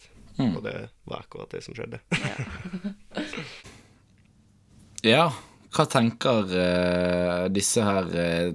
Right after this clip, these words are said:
Speaker 1: tyske vennene dine om at vennene dine i Tyskland, hva tenker de om at du er her i Norge på folkehøyskole, liksom? Hva tenker de om at du er oppe i Lofoten?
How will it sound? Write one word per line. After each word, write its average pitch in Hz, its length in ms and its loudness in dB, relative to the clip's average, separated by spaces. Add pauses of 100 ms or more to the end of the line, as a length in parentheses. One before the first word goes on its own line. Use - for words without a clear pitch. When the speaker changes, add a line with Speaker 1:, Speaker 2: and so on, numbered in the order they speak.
Speaker 1:
tyske - 460 0
vennene 92 300 2
dine 87 300 0 (460)
om 92 200 2
at 85 240 -4
vennene 104 260 6
dine 92 180 0
i 92 40 -2
Tyskland, 78 560 -2
hva 113 140 -2
tenker 104 300 2
de 101 140 4
om 90 120 2
at 87 200 -4 (160)
du 87 220 2
er 87 80 2
her 85 300 0
i 76 180 -2
Norge 80 400 -2
på 80 120 -8
folkehøyskole, 80 760 -4
liksom? - 300 -6 (340)
Hva 98 100 -6
tenker 92 300 -2
de 87 120 0
om 80 120 -4
at 80 80 -8
du 82 140 -2
er 76 80 -2
oppe 78 140 -6
i 80 40 -2
Lofoten? 82 460 -6